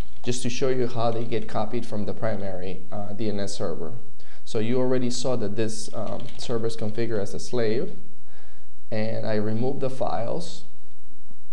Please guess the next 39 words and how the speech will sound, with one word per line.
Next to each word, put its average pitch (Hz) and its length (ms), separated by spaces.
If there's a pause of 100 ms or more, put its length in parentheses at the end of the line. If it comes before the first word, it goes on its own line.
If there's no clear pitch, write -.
(320)
and 107 600
let's 104 200
see. 92 360 (340)
So - 400
the, 110 200
the 123 160
other 175 180
important 143 440
thing 135 260
that 123 100
you 120 320
need 123 220
to 123 60
know 120 220
when 113 220
you 120 160
configure 120 520
a 110 60
secondary 123 400
D 120 140
N 120 60
S 120 160
server 120 400
is, 113 220
since 110 220
we're 147 160
running, 165 480 (500)
uh, 110 220
D 127 220
N 131 120
S 135 300
as 110 400
the 110 160
user 117 460
name 127 580 (960)
and 107 320
the 113 80
group 127 380
name, 127 480